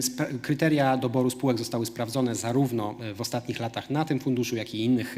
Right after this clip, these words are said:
funduszach, em, e, rynkowych z Equus Investment, które, e, inwestują już, e, o, kilka ładnych lat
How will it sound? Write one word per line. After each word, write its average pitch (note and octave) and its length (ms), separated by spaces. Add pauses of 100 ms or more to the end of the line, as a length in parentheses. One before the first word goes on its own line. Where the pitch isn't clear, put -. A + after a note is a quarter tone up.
(100)
funduszach, A2+ 500
em, G#2+ 300 (560)
e, G#2 260
rynkowych A2+ 600
z F#2+ 140
Equus A2+ 260
Investment, A2 380 (260)
które, G#2+ 420
e, G#2+ 120
inwestują G#2+ 600
już, F#2+ 340
e, G2+ 60 (520)
o, G#2+ 280
kilka B2 280
ładnych G#2+ 400
lat G2 300